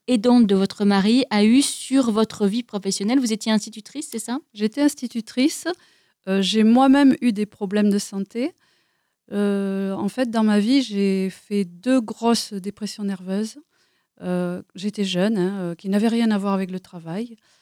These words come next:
Speaker 1: Et rien à voir avec votre mari ?
Speaker 2: Et rien à voir avec mon mari. C'était avant de le connaître.
Speaker 1: D'accord.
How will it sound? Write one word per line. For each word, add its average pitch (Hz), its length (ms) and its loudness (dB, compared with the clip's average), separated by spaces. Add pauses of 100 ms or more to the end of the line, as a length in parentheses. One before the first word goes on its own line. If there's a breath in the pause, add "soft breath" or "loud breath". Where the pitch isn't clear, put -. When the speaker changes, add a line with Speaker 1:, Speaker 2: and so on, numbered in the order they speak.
(200)
Speaker 1:
Et 233 40 4
rien 269 200 4
à 262 60 6
voir 262 140 2
avec 254 120 4
votre 247 240 -2
mari ? 254 280 4 (220)
Speaker 2:
Et 220 60 -6
rien 254 220 2
à 262 80 4
voir 240 140 2
avec 233 120 4
mon 233 120 2
mari. 220 200 4
C'était 214 280 -2
avant 247 260 4
de 247 100 6
le 226 120 4
connaître. 202 420 -4
Speaker 1:
D'accord. 214 380 -4